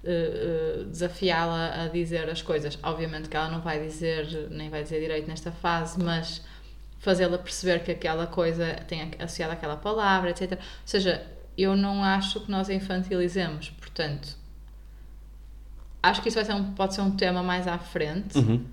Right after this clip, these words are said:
Speaker 1: naquela fase em que nós não queiramos que ela cresça,
Speaker 2: Sim,
Speaker 1: sabes?
Speaker 2: sim.
Speaker 1: Quando eles começam a ter, assim, atitudes mais de adolescente, per-, antes do tempo, não sei o quê, aí sim. Eh, até lá, não,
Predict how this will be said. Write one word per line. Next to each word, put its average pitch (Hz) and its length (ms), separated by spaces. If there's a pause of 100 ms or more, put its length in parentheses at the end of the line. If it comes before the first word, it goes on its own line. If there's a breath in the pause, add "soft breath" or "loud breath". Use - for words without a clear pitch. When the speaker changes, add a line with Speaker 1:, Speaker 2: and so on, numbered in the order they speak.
(200)
Speaker 1:
naquela 185 400
fase 180 260
em 185 100
que 190 60
nós 185 180
não 185 140
queiramos 175 400
que - 120
ela 175 160
cresça, 175 520
Speaker 2:
Sim, 247 60 (100)
Speaker 1:
sabes? - 560
Speaker 2:
sim. - 120
Speaker 1:
Quando 180 160
eles 180 120
começam 185 380
a - 20
ter, 180 120
assim, 180 240
atitudes 175 480
mais 170 680 (500 soft breath)
de 180 280
adolescente, 175 1000 (140)
per-, - 320 (120)
antes 165 280
do 170 100
tempo, 175 480
não 170 100
sei 175 160
o - 20
quê, 170 260 (340 loud breath)
aí 180 240
sim. 190 480 (680 soft breath)
Eh, 190 800 (720)
até 226 380
lá, 190 680 (1000)
não, 202 320